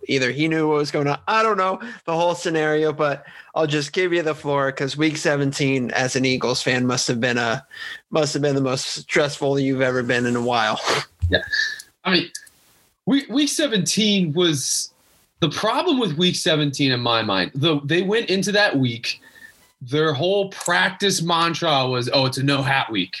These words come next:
Speaker 2: because they don't want Washington to be putting on their championship hats after the game. It was a no hat week, no hats. No one could wear a hat. Not even Carson Wentz wears hat backwards. If, you know, uh, wh-, wh-, whoever it, whoever that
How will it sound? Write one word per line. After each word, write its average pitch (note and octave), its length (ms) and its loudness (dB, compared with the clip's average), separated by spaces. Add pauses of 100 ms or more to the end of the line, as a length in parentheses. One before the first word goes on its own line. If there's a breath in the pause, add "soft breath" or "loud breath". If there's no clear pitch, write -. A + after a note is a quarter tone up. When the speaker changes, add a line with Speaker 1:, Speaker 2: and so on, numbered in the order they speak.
Speaker 2:
because A#2+ 240 -2
they C#3 120 2
don't C#3 140 2
want C#3 240 0
Washington C3+ 600 2
to A#2+ 60 0
be A#2 80 0
putting C3+ 340 0
on B2 160 2
their B2+ 80 0
championship E3 600 0
hats - 480 0 (480 loud breath)
after D3 280 0
the C#3 100 2
game. B2 240 0
It F2+ 40 -8
was F#2+ 120 -8
a G#2+ 40 -8
no D3 140 2
hat D3+ 280 0
week, F#2+ 180 -4
no C#3 140 2
hats. - 500 -2 (360)
No D3 120 2
one F3+ 120 2
could E3 80 0
wear D#3 120 4
a C#3+ 60 2
hat. A#2 200 0
Not B2 100 2
even D3 140 2
Carson C#3+ 340 0
Wentz C3 280 0
wears A#2+ 280 2
hat C#3 260 0
backwards. A#2 540 0 (460 loud breath)
If, A2+ 220 2
you A#2+ 80 2
know, G2+ 300 0 (420 loud breath)
uh, G2 280 2 (160)
wh-, A2+ 320 -2
wh-, C3+ 300 2
whoever B2+ 440 0
it, G#2+ 240 0
whoever C3+ 240 0
that B2 300 2